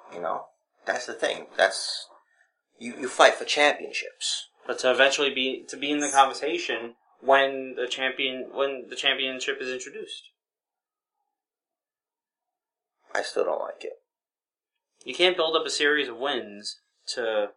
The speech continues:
Speaker 2: put yourself, to get yourself over without matches.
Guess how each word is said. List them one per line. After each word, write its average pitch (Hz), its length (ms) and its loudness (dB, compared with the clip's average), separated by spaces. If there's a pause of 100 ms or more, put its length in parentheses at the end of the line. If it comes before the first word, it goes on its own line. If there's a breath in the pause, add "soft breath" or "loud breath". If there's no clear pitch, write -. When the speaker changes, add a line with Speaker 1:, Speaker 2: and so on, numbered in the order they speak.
(1300)
Speaker 2:
put 151 140 2
yourself, - 360 -4
to 139 80 -2
get 127 140 2
yourself 123 300 2
over 139 460 4 (1200)
without 110 200 -6
matches. - 440 -12